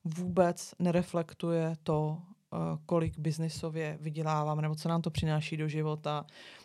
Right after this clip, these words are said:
nebo jestli vlastně vůbec děláme dobrou práci. Naopak, eh, to, jaký je ohlas na ty naše příspěvky, to, že se s náma lidi baví, to, že z toho vznikají klienti, zákazníci, eh, reální fanoušci, ono taky hodně záleží, co děláme. Když jsme hudebník, tak prostě,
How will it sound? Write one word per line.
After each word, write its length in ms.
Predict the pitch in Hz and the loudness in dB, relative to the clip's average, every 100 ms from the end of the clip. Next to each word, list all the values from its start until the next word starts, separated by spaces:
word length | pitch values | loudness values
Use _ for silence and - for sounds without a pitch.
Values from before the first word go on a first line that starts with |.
| - | -2
nebo 160 | 165 | 4
jestli 280 | 170 160 - | 6 4 0
vlastně 260 | 170 156 180 | 0 2 2
vůbec 340 | 156 156 151 | 2 0 0
děláme 300 | 156 151 151 | 2 2 2
dobrou 260 | 147 147 156 | 2 0 0
práci. 460 | 147 143 151 - - - - - - | -4 -8 -10 -12 -14 -18 -20 -20 0
Naopak, 600 | 175 175 180 185 180 - | 4 6 8 8 6 0
eh, 40 | - 160 165 165 160 156 - _ - | 4 6 6 6 4 0 -6 _ 6
to, 140 | 170 | 8
jaký 220 | 175 175 | 8 6
je 100 | 196 | 6
ohlas 280 | - 170 175 | 6 2 2
na 100 | 180 | 2
ty 80 | 180 | 2
naše 220 | 170 165 | 0 -2
příspěvky, 420 | 156 156 156 151 | -4 -4 -4 -6
to, 80 | - | -4
že 160 | 156 165 | -2 -2
se 60 | |
s 60 | - | -2
náma 240 | 180 180 | 2 4
lidi 200 | 180 175 | 4 2
baví, 400 | 175 165 165 165 156 | 4 4 4 0 -2
to, 120 | 156 | -2
že 260 | 156 160 165 160 156 | 0 0 0 -2 -6
z 100 | - | -6
toho 180 | 170 170 | -4 -2
vznikají 360 | 165 160 175 | -2 -2 -2
klienti, 540 | 156 156 151 175 175 160 | -2 -2 2 2 0 0
zákazníci, 960 | 156 151 156 180 175 170 - 165 156 156 - - - - | 0 0 2 2 4 2 0 0 0 -2 -14 -20 -14 -2
eh, 40 | 156 156 156 151 147 - | 2 4 4 2 0 4
reální 440 | 165 160 233 247 | 10 12 12 10
fanoušci, 560 | - 165 156 - - 147 | 8 8 6 4 0 0
ono 120 | 156 | 0
taky 200 | 151 160 | -2 -2
hodně 140 | 160 | 0
záleží, 300 | 156 147 156 | 2 2 0
co 100 | 151 | -2
děláme. 280 | 156 175 180 | 0 2 2
Když 100 | 151 | 0
jsme 140 | - | -4
hudebník, 500 | 165 160 156 160 156 | -4 -2 0 0 -2
tak 200 | 156 165 | -4 -12
prostě, 380 | - - - - | -12 -12 -8 -2